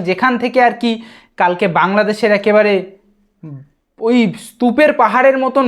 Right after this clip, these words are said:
বানানো ইনিংসটাতে একেবারে ধস নেমে গেছিল। চলো একটু দেখে নাও। তো বন্ধুরা, এই হলো সেই ঐতিহাসিক স্কোরবোর্ড, যেখানে কিনা বাংলাদেশ একেবারে লজ্জিত পরিমাণে হার স্বীকার করেছে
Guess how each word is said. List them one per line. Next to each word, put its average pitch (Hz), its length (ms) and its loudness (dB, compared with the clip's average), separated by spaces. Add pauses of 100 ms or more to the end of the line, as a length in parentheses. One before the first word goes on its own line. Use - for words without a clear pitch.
বানানো 240 280 2 (100)
ইনিংসটাতে 240 520 0
একেবারে 240 260 2 (120)
ধস 226 200 0 (120)
নেমে 202 220 2
গেছিল। 139 240 -10 (420)
চলো 214 260 2
একটু 202 120 -6 (100)
দেখে 156 220 -4
নাও। 120 120 -16 (640)
তো 269 60 -2 (140)
বন্ধুরা, 247 320 0 (200)
এই 240 160 2
হলো 277 140 0 (100)
সেই 311 120 -2 (140)
ঐতিহাসিক 254 540 -2
স্কোরবোর্ড, 247 420 -2 (120)
যেখানে 220 340 -2
কিনা 269 160 -2 (120)
বাংলাদেশ 226 340 -4 (100)
একেবারে 262 240 -2 (100)
লজ্জিত 196 300 -2 (140)
পরিমাণে 247 380 -2
হার 185 220 -2
স্বীকার 220 320 -4
করেছে 240 220 -2